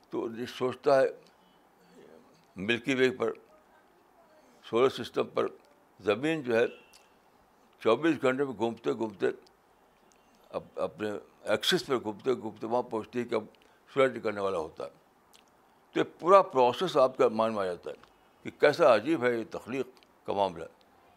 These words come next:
یعنی کیسے یہ گلیکسی بنی، کیسے سولر سسٹم بنا، کیسے یہ زمین بنی جو اپنے، جس کا تو ڈبل روٹیشن ہے، سورج کے گرد گھومتی ہے، پھر اپنے ایکسس پر گھومتی ہے۔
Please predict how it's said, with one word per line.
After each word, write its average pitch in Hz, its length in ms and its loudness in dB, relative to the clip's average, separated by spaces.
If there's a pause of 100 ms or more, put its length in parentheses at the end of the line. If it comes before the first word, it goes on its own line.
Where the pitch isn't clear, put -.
(1200)
یعنی 107 220 -6 (320)
کیسے 156 280 6
یہ 151 40 4
گلیکسی 127 400 4
بنی، 117 280 0 (420)
کیسے 120 200 0 (100)
سولر 120 160 -2
سسٹم 110 300 -10
بنا، 117 240 -4 (880)
کیسے 147 300 6
یہ 160 60 4
زمین 127 340 0
بنی 135 200 0
جو 123 180 -2 (460)
اپنے، - 300 -8 (920)
جس 101 160 -14
کا 120 120 -2
تو 107 120 -4
ڈبل 117 260 2
روٹیشن 117 480 -2
ہے، 110 100 -2 (480)
سورج 123 220 2
کے 131 80 -4
گرد 113 260 -6
گھومتی 110 340 -6
ہے، 107 60 -4 (500)
پھر 123 80 0
اپنے 110 240 0
ایکسس 117 260 -6
پر 123 80 -14
گھومتی 110 440 -10
ہے۔ 107 60 -4